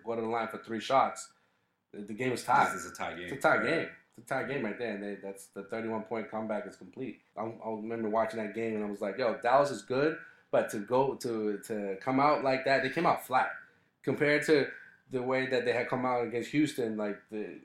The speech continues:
Speaker 1: you, they thought, I thought that they, it would have been a, such a, a better all-around game, and that they learned a good, valuable lesson in Houston. Like, you can't just, you ju-, you can't expect to always climb out of a hole. And then it seemed like it was an even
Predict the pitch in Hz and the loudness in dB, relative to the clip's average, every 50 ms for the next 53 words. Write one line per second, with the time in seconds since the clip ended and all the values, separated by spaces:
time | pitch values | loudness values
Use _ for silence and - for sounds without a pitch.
0 | - - 104 104 113 117 98 98 117 113 113 - 135 131 123 - - - - - | -20 -18 -14 -12 -12 -12 -10 -6 -6 -6 -2 2 4 4 4 4 0 0 6 8
1 | 160 175 160 - 156 135 131 131 120 113 123 123 123 120 113 110 120 120 127 123 | 8 10 10 10 8 8 8 6 4 2 2 2 2 0 0 -2 -4 -4 -4 -4
2 | 123 120 127 123 120 110 - 131 - - 110 101 - - _ - 107 92 - 123 | -4 -4 -2 -2 -2 -2 -2 -4 -4 -4 -6 -8 -12 -16 _ -14 -10 -4 -2 2
3 | 127 127 123 123 123 123 120 120 120 113 113 107 98 113 123 131 131 123 117 110 | 4 6 8 8 8 8 8 6 4 2 2 0 -2 0 2 2 2 2 2 0
4 | 107 104 - _ - 120 117 113 113 107 113 107 117 113 110 113 120 131 135 139 | -4 -6 -8 _ -8 -6 -4 -4 -2 -2 -2 0 0 0 0 4 6 8 8 10
5 | 135 131 131 123 120 117 110 107 - - - - - 110 110 107 135 135 120 107 | 10 8 8 6 2 -2 -4 -8 -12 -16 -18 -18 -16 -14 -2 2 4 4 4 4
6 | - 120 123 123 120 120 113 117 127 131 131 - 120 110 110 101 120 135 135 - | 2 2 4 4 2 2 2 4 4 4 2 2 -2 -4 -2 -2 -2 -2 -4 -4
7 | 127 110 107 104 101 98 104 101 - 127 123 113 104 104 101 - - _ _ _ | -6 -4 -4 -4 -4 -6 -6 -8 -6 -6 -6 -6 -6 -8 -10 -12 -14 _ _ _
8 | _ _ _ _ _ _ - 113 110 127 131 - 117 117 113 - 127 123 120 110 | _ _ _ _ _ _ -10 -6 -4 -4 -4 -4 -6 -10 -8 -4 -4 -2 -2 -4
9 | - - - - - 120 110 - - 135 123 113 - 120 117 120 117 110 104 - | -6 -10 -14 -16 -14 -12 -12 -4 0 0 0 0 0 -2 0 0 0 -2 -4 -6
10 | - - _ - - 131 127 120 117 117 113 107 98 98 - - 127 123 113 107 | -10 -16 _ -2 2 2 4 4 4 4 2 2 0 -4 -2 0 2 2 2 2
11 | 104 101 101 101 107 104 104 101 - - - - 131 120 117 107 104 107 104 101 | 0 -2 -4 -4 -4 -4 -6 -6 -8 -12 -12 -10 -8 -6 -4 -4 -4 -4 -4 -4
12 | 101 104 101 98 95 | -6 -6 -6 -8 -10